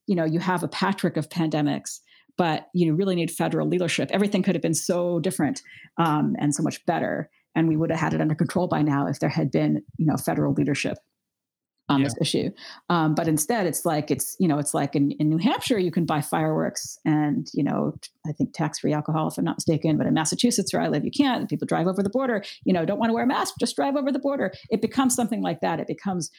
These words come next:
Speaker 1: one of these laws, you know, but it's just, if you go the next town over, then you're not subject to the law anymore. So, um, it can seem sort of contingent, like it doesn't really matter. Um, like, it just seems kinda arbitrary, because after all, there's no immediate effect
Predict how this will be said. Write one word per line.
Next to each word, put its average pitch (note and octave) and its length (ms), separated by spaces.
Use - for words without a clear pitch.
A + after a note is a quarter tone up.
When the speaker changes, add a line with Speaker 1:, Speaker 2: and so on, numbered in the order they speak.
Speaker 1:
one G3+ 160
of F3+ 100
these F3+ 180
laws, E3+ 800
you F#3+ 80
know, D#3 220
but D3+ 180
it's - 140
just, - 260
if - 120
you D#3+ 80
go E3+ 180
the F3 60
next E3+ 220
town F3+ 220
over, F#3 460
then - 180
you're D#3 100
not E3 240
subject G3 380
to F3+ 60
the E3 60
law D#3+ 200
anymore. F3+ 400
So, D3+ 400
um, D#3+ 280
it - 140
can E3 240
seem F3+ 260
sort D#3+ 180
of D#3 120
contingent, F3 540
like C#3 160
it D3 60
doesn't D#3+ 220
really D3+ 160
matter. D3+ 440
Um, D#3 420
like, C#3+ 240
it - 140
just C3+ 200
seems D3 160
kinda E3 240
arbitrary, D3 460
because - 220
after G#3 240
all, G#3+ 80
there's F3+ 140
no F#3+ 120
immediate F#3+ 340
effect - 520